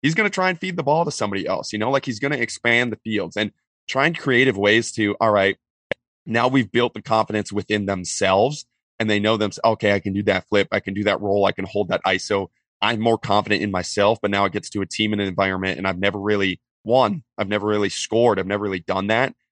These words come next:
How can I do that now? Okay, now I'm worth two points. Oh, I'm scoring left and right now. I can do this.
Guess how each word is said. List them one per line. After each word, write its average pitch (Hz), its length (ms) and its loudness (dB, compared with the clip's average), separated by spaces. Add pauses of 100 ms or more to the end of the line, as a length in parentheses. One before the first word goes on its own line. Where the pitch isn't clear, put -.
(160)
How 117 120 2
can 110 180 -6 (100)
I 101 200 2
do 113 180 -4
that 123 160 2
now? 123 280 2
Okay, 107 260 -2
now 104 180 2
I'm 107 60 -2
worth 104 160 -4
two 110 140 -10
points. 113 280 -2
Oh, 123 120 2
I'm 123 120 0
scoring 113 460 -2
left 101 180 -2
and 98 100 -6
right 101 140 0
now. 117 220 0
I 113 160 2
can 107 160 -10
do 104 160 -4
this. 143 300 -4